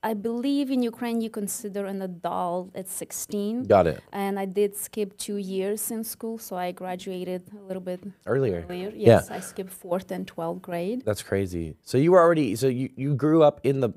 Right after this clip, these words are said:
Speaker 2: in the Ukrainian public school system, graduated, became an adult, and then this war happens. And so does your whole family evacuate?
Speaker 1: Uh, I still have distant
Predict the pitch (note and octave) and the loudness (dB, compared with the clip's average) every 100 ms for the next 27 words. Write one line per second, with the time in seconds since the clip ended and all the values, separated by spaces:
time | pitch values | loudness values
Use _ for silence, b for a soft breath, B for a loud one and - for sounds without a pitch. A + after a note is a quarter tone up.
0 | A#2 A#2 A2 G#2+ G#2 - C3 B2+ A2 - | 0 2 2 0 -2 -2 0 0 -2 -6
1 | _ _ _ - B2+ A2+ - C#3+ D3+ - | _ _ _ -2 0 0 0 2 2 2
2 | F#2+ - G2+ F#2+ G2 b b b b A#2+ | -2 0 -2 -2 -8 b b b b 6
3 | B2 C3 C3 B2 A2 G2+ C3+ C3+ A#2 F2+ | 6 6 2 2 0 -2 0 2 0 6
4 | A2 G#2 F#2 - A#2 A#2 A#2 A2+ A2 - | 8 8 6 2 0 2 2 0 -4 -6
5 | G#2 G#2 G2+ A2 G2 F#2+ - F2+ G2 - | -4 0 4 4 6 2 2 -4 -2 -2
6 | A2+ G#2+ G#2 A2 G2 B2 B2+ A#2+ A#2 C3 | 0 0 -2 0 2 4 4 2 0 2
7 | C#3+ C#3 C3 C#3+ C#3+ D3+ D#3+ F#3+ _ _ | 0 2 2 2 -2 -4 -4 -8 _ _
8 | _ _ - B B B B - D4+ D4+ | _ _ -20 B B B B 0 2 4
9 | D4 D4 D4 C#4+ C#4+ C#4+ C#4 C4+ - _ | 2 2 0 0 0 0 -2 -4 -10 _
10 | C#4 C4+ - G4+ G#4 F4 C4+ A#3 C4+ - | -6 -4 0 2 2 2 2 0 0 -2
11 | D4 C4 B3+ | 0 0 0